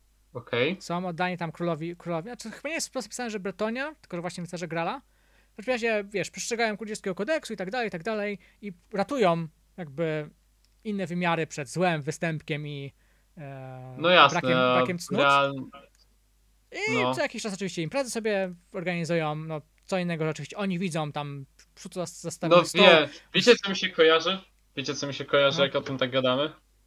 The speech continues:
Speaker 1: No, zaraz to pokażę.
Speaker 2: Dobra. No, a w rzeczywistości oni jedzą po prostu trupy. Bo się zastanawiacie, jak w-, tłumaczą sobie, że niektóre, niektóre modele latają, mają skrzydła. Spokojnie, koniom nagle wyrastają skrzydła.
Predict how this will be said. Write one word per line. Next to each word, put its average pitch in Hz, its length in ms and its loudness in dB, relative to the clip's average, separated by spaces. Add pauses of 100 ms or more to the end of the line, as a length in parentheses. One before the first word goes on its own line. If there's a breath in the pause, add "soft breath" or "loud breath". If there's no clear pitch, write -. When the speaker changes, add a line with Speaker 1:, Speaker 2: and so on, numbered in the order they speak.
(1700)
Speaker 1:
No, 135 380 4
zaraz 139 380 2
to 131 100 -10
pokażę. 117 440 -2
Speaker 2:
Dobra. 127 160 -10 (400)
No, 160 100 -8
a 175 100 -4
w 196 40 -6
rzeczywistości 302 520 -4
oni 233 140 -4
jedzą 180 180 -4
po 170 40 -8
prostu 139 180 -8
trupy. - 220 -18 (1200)
Bo 226 100 -4
się 226 80 -2
zastanawiacie, 240 600 -2 (360)
jak 190 200 -6
w-, 214 220 -18
tłumaczą 214 300 -4
sobie, 214 240 -2
że 185 80 -6
niektóre, 202 320 -2 (140)
niektóre 208 320 -6
modele 196 220 0
latają, 190 320 0
mają 175 160 -2
skrzydła. 139 360 -8 (220 soft breath)
Spokojnie, 175 480 0 (280)
koniom 208 300 -2
nagle 170 240 0
wyrastają 160 320 -2
skrzydła. 139 300 -14